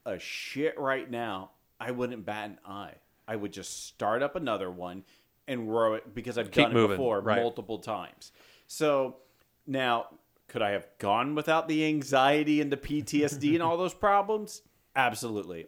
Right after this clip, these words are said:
Speaker 1: I would have loved for those few years I was waking up screaming in the middle of the night not to happen. But at this point, I'm really good now, and I could definitely make all that stuff happen again and even better. So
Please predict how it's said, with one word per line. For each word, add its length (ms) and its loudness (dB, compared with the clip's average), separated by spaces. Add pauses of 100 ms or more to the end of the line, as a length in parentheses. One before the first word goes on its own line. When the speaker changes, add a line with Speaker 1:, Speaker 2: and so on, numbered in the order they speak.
Speaker 1:
I 60 2
would 160 -4
have 180 -6
loved 480 2
for 220 -4
those 220 -4
few 140 -8
years 260 -4
I 60 -4
was 140 -8
waking 400 -6
up 140 -12
screaming 640 -10
in 60 -6
the 60 -8
middle 240 2
of 80 -2
the 60 -4
night 220 -2 (200)
not 460 -4
to 100 -2
happen. 440 -4 (560)
But 100 2
at 140 0
this 140 -6
point, 360 -2
I'm 180 -8
really 260 2
good 220 2
now, 420 0
and 100 -2
I 80 2
could 140 -6
definitely 320 0
make 280 -6
all 220 -2
that 180 -4
stuff 220 -8
happen 340 -6
again 380 -6 (220)
and 160 -12
even 300 -10
better. 300 -10
So 260 -4